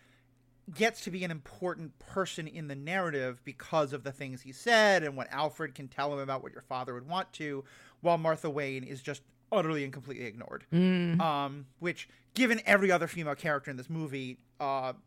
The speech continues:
Speaker 1: you know,
Speaker 2: That's
Speaker 1: <laughs> makes kind of sense. Uh, the other thing is that I, <clears throat> and this is kind of coming out more as we talk about it, but I had some feeling of it this way as well. Val Kilmer, to me, granted, I've not seen all of his stuff, but to me, like, I mean, he will always first and foremost be Iceman from Top,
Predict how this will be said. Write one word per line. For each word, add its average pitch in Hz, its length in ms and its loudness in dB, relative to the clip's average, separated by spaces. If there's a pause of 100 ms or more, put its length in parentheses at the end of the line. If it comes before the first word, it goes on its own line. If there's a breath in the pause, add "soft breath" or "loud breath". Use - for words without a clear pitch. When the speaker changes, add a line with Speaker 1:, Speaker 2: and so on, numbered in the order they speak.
Speaker 1:
you - 100 -16
know, 131 260 -8 (220)
Speaker 2:
That's 151 220 -8
Speaker 1:
<laughs> 147 120 -8
makes 175 220 -4
kind 170 220 -4
of 131 80 -6
sense. 127 400 -8 (560 loud breath)
Uh, 190 140 2 (160)
the 208 120 0
other 320 160 2
thing 285 200 -4
is 170 140 -2
that 170 200 -2
I, 180 200 -4 (160)
<clears throat> - 160 -20
and 214 360 -4
this 208 160 2
is 285 60 -2
kind 294 140 0
of 180 60 -4
coming 196 220 -2
out 175 100 -2
more 165 140 -4
as 143 80 -8
we 147 80 -8
talk 226 260 -4
about 151 160 0
it, 131 60 -4
but 147 80 -6
I - 40 -4
had 156 100 -4
some 175 180 -8
feeling 151 300 -6
of 131 60 -8
it 127 100 -8
this - 180 -14
way 135 160 -4
as 123 140 -12
well. 180 320 -4 (800 soft breath)
Val 226 300 6
Kilmer, 202 360 -2
to - 120 -12
me, 147 100 -6
granted, 160 240 -2
I've 156 60 -6
not 226 140 -2
seen 202 160 -4
all 156 120 2
of 135 80 -4
his 131 80 -10
stuff, 139 320 0
but 143 120 -8
to 160 80 -10
me, 185 200 0
like, 147 180 0
I 160 60 -10
mean, 160 80 -4
he 175 80 -4
will 165 120 2
always 165 200 6
first - 240 -4
and 151 80 -12
foremost 139 320 -6
be 135 100 -6
Iceman - 480 -8
from - 160 -16
Top, 139 240 -4